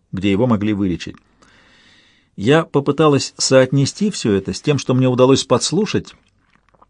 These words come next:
но кусочки мозаики упорно складывались в такое, чего точно быть не могло.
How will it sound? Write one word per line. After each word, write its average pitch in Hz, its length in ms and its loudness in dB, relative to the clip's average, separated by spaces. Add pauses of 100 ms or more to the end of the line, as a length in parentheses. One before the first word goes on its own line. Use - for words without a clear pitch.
(400)
но 135 340 2 (100)
кусочки - 420 -2
мозаики 127 440 2
упорно 117 480 2
складывались 104 540 0
в - 80 -16
такое, 120 640 -2 (960)
чего 131 300 2
точно 143 520 -2
быть 110 160 -2
не 92 100 -2
могло. 80 340 -8